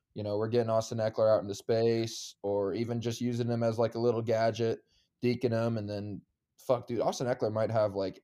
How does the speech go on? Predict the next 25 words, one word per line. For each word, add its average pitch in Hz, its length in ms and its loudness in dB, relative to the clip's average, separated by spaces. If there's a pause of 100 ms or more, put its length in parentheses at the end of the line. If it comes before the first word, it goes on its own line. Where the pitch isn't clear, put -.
twelve 104 300 0
receptions - 500 -12
this - 120 -20
game. - 400 -16
And 107 340 -6
honestly, 120 460 -2
like, 87 240 -4 (640)
a 110 60 2
lot 127 180 10
of 139 60 4
times 139 280 0
you 123 60 0
don't 131 180 6
love 123 200 6
it 117 60 2
when 110 120 -4
your 110 100 -6
quarterback's 110 360 0
just 110 160 -10
dumping 110 280 0
off 107 160 -2
to 117 80 -6
the 101 60 -6
running 113 260 -2
back, 104 180 2